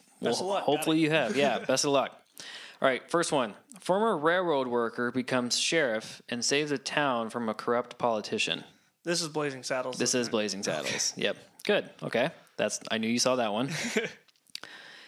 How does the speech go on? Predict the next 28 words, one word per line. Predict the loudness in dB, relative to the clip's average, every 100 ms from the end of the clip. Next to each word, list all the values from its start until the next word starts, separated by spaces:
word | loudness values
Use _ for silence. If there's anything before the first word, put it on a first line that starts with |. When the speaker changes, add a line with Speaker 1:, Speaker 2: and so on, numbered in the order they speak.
| -20 -20 _ 2
Speaker 2:
Uh, | 4 4
next | 2 0 0
one. | 0 -2 0
Godson | 2 2 2 2 2
of | 0
crazed | 0 2 2 0 0
scientist | 2 2 2 0 0 0 -2
returns | -2 0 0 2 0
to | 2
his | 2 2 0
roots | 0 0 0 -2 -4 -16 -20 -20 _ -4
and | 0
befriends | 2 4 4 2 0
a | 0
live | 2 2 2 0 2
dead | 2 2 2
man | -2 0 0 2
by | 0
performing | 2 0 2 2 2 0
song | 0 0
and | 0
dance | 0 0 -2
routine. | -4 -4 -4 -6 -8
Speaker 1:
This | -12 -12
is | -10
Young | -10 -10
Frankenstein. | -10 -8 -10 -8 -8 -10 -20 -10
Speaker 2:
Yeah, | -4